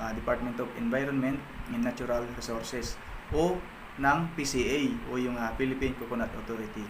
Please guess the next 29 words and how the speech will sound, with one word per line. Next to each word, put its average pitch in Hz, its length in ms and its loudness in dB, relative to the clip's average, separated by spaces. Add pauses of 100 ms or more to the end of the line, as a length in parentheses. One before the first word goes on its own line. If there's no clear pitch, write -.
(560)
Itong 233 400 4
dalawang, 208 480 10
ah, 151 240 10
ahensya 170 320 4
na 165 80 6
ito, 123 240 0
ang 147 320 0 (540)
mayroon 175 260 8
naman 180 240 6
pong 165 240 4
authority 147 560 2 (240)
sa - 160 -4
pag-issue 123 460 -2
ng, 123 200 2 (220)
ah, 113 160 -4
tree 117 160 -4
cutting 113 380 -2
permit. 113 320 -4 (720)
At 131 80 2
saka 165 240 6
mayroon 156 240 6
po 151 100 0
itong 139 220 2
mga 131 100 4
conditions. 135 720 2
Kailangan 123 480 2
po 135 100 -2
natin 131 300 2
pag-applyan, 139 720 6